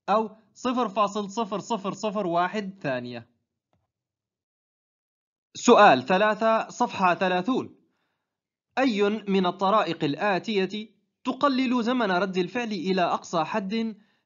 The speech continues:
عندما يتم إسقاط شيء ما والإمساك به؟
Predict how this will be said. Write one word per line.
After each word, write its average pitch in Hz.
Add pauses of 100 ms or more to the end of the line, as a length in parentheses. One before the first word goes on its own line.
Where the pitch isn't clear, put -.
عندما 220
يتم 185
إسقاط 175
شيء 202
ما 214 (100)
والإمساك 196
به؟ 196